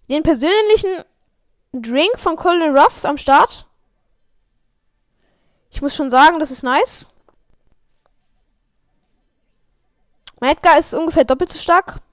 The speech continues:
Ich denk immer, wenn dieses Dings kommt, wenn dieses Heilungs-Info-Teil da, keine Ahnung, was kommt von ihm, denk ich mir irgendwie immer, ich bekomm grad so ein Meteorit, aber es ist ja nur die Heilung.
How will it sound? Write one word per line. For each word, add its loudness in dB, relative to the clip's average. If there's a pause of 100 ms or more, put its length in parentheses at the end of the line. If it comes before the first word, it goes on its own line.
(920)
Ich -4
denk 2
immer, 4
wenn 2
dieses -4
Dings -4
kommt, 0 (960)
wenn 0
dieses 0 (420)
Heilungs-Info-Teil 2
da, 4
keine 0
Ahnung, 4
was 2
kommt -2
von -8
ihm, -12 (340)
denk -6
ich -8
mir -2
irgendwie -2
immer, 2 (300)
ich -10
bekomm 0
grad 2
so 2
ein -4 (680)
Meteorit, 0
aber 4
es -4
ist -6
ja 0
nur -6
die -2
Heilung. -2